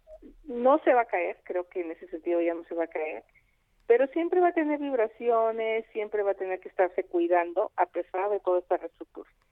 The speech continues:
O sea, los próximos jefes de gobierno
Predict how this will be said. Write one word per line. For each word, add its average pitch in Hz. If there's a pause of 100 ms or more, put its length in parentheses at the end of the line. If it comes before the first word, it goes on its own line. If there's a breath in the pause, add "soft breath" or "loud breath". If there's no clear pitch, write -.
(400)
O 180
sea, 180
los 180
próximos 208 (120)
jefes 185
de 175
gobierno 175